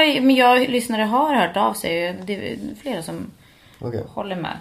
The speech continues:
Speaker 1: Så jag tyckte det var tråkigt, så jag tycker vi kan återkomma till det någon gång. Kanske inte just nu, för jag känner mig fortfarande... Jag var också i ofas. Jag hade ju feber. Inte för att det är någon anledning till något, men jag tycker ändå att vi kan, eh,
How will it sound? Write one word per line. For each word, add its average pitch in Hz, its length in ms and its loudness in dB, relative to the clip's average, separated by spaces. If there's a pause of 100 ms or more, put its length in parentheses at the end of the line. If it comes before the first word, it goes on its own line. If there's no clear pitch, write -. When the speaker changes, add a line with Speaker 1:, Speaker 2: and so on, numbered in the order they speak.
(140)
Speaker 1:
Så 240 100 -2
jag 240 80 0
tyckte 277 180 0
det 294 80 2
var 294 60 2
tråkigt, 294 320 0
så 302 60 -2
jag 294 80 2
tycker 285 180 -4
vi 285 100 -6
kan 294 160 2
återkomma 302 460 2
till 247 140 -4
det 185 120 4
någon 247 360 6
gång. 160 180 2
Kanske 170 280 -4
inte 185 180 -8
just 185 180 -4
nu, 214 140 -4
för 196 80 -4
jag 185 80 0
känner 190 140 -4
mig 185 120 -4
fortfarande... 185 680 -4 (140)
Jag 233 160 4
var 294 80 4
också - 240 -2
i 262 60 -4
ofas. 180 420 -6
Jag - 80 -6
hade 208 140 -6
ju 208 80 -12
feber. 214 400 -8 (400)
Inte 180 180 -8
för 165 60 -4
att 156 100 -6
det 143 60 -6
är 135 40 -4
någon 139 400 -8
anledning 139 460 -8
till - 120 -14
något, - 200 -12
men 151 260 -10 (520)
jag 190 120 -6
tycker 220 160 -2
ändå 208 160 4
att 190 100 0
vi 185 40 -6
kan, 180 320 -4
eh, 175 320 -2